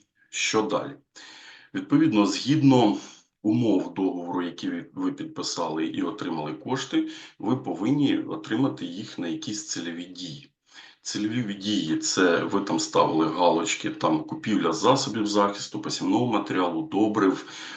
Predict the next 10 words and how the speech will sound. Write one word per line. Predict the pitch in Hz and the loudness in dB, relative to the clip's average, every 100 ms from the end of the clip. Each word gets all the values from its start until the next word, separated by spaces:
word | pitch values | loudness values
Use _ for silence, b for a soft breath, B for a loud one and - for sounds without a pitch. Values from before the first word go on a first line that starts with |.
| B | B
польові | - 82 80 101 | -2 0 2 4
роботи, | 120 104 95 95 95 - 90 82 B B B B B B B B _ _ _ - | 4 2 2 2 2 2 0 0 B B B B B B B B _ _ _ 2
е, | 95 98 95 92 B B | 6 6 6 4 B B
оплата | - 98 95 - 95 B B - | 0 4 2 4 2 B B -4
електроенергії. | 95 95 90 98 92 95 110 139 135 127 117 117 104 104 B B _ | 0 0 0 2 6 8 8 8 8 4 2 4 2 0 B B _
Тобто | 104 104 95 | -6 -2 -2
це | 95 - 117 113 | -2 0 4 6
основні | 92 - - 92 92 107 113 - | 4 0 2 4 4 4 0 -4
такі | - - - 92 - _ _ _ | -12 -8 -4 -4 -4 _ _ _
дії. | 92 95 95 78 - | -10 -6 -6 -6 -10